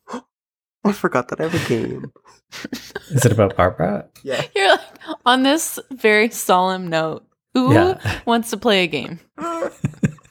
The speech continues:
Speaker 1: I almost forgot that I put together a little game as a way to celebrate Barbara. But it's not really a game. In the com-, it's not, like, it's not meant to be a competitive game. It should be very, very easy.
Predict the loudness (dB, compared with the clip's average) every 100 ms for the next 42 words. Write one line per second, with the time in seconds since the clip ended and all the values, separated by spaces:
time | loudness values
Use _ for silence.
0 | -20 _ -20 _ -8 -6 -4 -4 0 -2
1 | -2 -6 -4 -2 0 2 2 0 0 4
2 | 2 2 0 0 -2 -6 -2 0 2 2
3 | 2 0 2 2 2 2 2 0 -4 -6
4 | _ _ _ _ 0 0 2 0 -2 -2
5 | -2 0 0 -2 -4 -4 -4 -2 -2 -2
6 | 0 -2 -4 _ _ _ -10 -8 -8 -12
7 | -20 -20 -20 _ _ -2 0 -2 0 2
8 | 2 2 2 4 4 2 0 0 0 -2
9 | 0 0 0 -2 -2 -2 2 2 2 -2
10 | -4 _ _ _ _ -6 -4 -2 0 2
11 | 2 2 0 0 2 2 2 4 4 2
12 | -4 0 2 2 0 0 2 4 4 4
13 | 6 4 4 0 -2 -2 -2 0 0 0
14 | -2